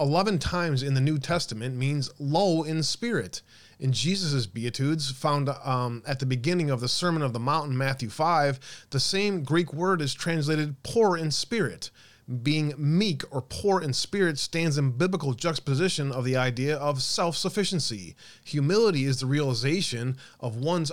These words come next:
utter failure and doom apart from God's intervention of grace, not only in an eventual eternal sense, but also in the present. Humility is even more essential for the public servant or any mature Christian when the biblical truth is found in one Corinthians twenty-six through twenty-nine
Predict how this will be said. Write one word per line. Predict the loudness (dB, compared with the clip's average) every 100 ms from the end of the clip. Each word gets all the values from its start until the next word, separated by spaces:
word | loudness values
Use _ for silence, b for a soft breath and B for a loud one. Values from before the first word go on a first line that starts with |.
| -4
utter | 0 2 2
failure | -2 -4 0 2 2 2
and | 0 0 2
doom | 2 2 2
apart | 0 -2 -4 -2
from | -2 -2 0
God's | 2 4 2 0
intervention | -2 0 2 2 2 0
of | 0 2
grace, | 2 2 -2 -4 -4 -6 b b b -2
not | -2 2
only | 4 6 4
in | 2
an | 2
eventual | 0 0 0 0 0 0
eternal | -2 -2 0 0 0
sense, | -2 -2 -2 -6 B B B _
but | -2
also | 2 2 0 -4
in | -8
the |
present. | -2 2 2 -2 -10 -16 _ _ _ _ _ _
Humility | -4 0 4 4 4
is | 2
even | 2 0
more | 0 0 0 0
essential | 0 -2 -2
for | -6
the | -2
public | 2 2 0
servant | 0 0 0 -4
or | -4
any | -2 -2
mature | -2 -2 -4
Christian | -2 -2 0 0
when | 0 0
the | -2
biblical | 0 -2 0 -4 -4
truth | -2 -2 -2
is | -6
found | -2 0 2 2
in | 0
one | 0 0
Corinthians | 0 0 0 2 2 0 -4
twenty-six | -4 -4 -2 -2 -4
through | -4 -2
twenty-nine | -2 -4 -2 0 0 -2